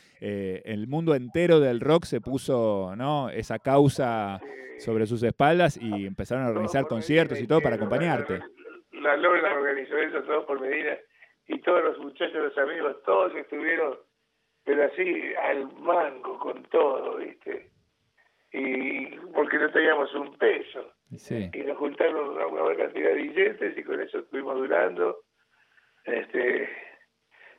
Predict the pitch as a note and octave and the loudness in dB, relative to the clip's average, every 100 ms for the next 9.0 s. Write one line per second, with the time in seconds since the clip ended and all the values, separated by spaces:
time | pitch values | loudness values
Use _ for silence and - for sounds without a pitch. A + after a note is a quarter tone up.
0 | - - G3+ G3+ F#3+ - - - F#3+ - | -6 4 6 6 4 6 4 4 2 4
1 | F#3 F#3+ F#3+ E3+ C#3 - _ _ _ _ | 4 2 2 0 0 -6 _ _ _ _
2 | _ _ C3+ C#3+ D#3 D#3+ D3+ C3+ - C#3+ | _ _ -8 -6 0 2 2 2 2 4
3 | E3+ D#3 C#3 B2+ B2+ A#2+ - B2+ B2 - | 4 4 0 -6 -6 -8 -8 -8 -8 -14
4 | _ _ _ _ _ - _ _ _ _ | _ _ _ _ _ -20 _ _ _ _
5 | _ - C#3 D3+ F#3+ F3+ E3 D#3+ D#3 - | _ -6 0 2 4 4 4 4 -2 -4
6 | - - C#3+ C#3 B2 E3 F3+ F#3 D3 D3 | -8 -8 -4 -4 0 0 -2 -2 -2 -2
7 | G3+ G3 G3 G#3+ G3 - F3+ E3 D3 C#3+ | -4 -4 -4 -4 -6 -2 2 2 0 0
8 | C#3 G3 - - - - - C3+ - - | 2 2 2 0 -2 -2 -2 -4 -6 -6